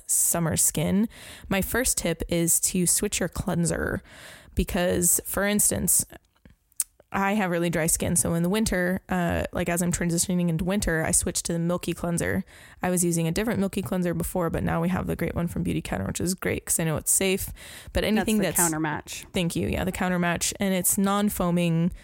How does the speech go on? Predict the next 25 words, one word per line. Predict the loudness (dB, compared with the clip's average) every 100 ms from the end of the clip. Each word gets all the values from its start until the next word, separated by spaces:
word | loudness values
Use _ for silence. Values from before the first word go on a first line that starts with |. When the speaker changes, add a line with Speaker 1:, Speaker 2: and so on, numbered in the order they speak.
| -10
Speaker 1:
It's | -4
great | -2 0
for | 2
that. | 0 2
But | 2
in | 4
the |
summertime, | 4 2 2 0 0 2
you | 2 2
might | 2 2 0 0
need | 0 2 0
a | 0
little | 0 0 2 2 2 2
bit | 0 2
more | 4 4 4 4 2 0 -2 -2
oomph | 0 2 0 -2
to, | -2
like, | 0 0 -2 -4 -4
get | -2 0
rid | 0
of | 0
the | -2
oil, | 0 2 2 0 -2 -4 -20 -20 -2
the | 2
sweat, | 4 2 2 0 -2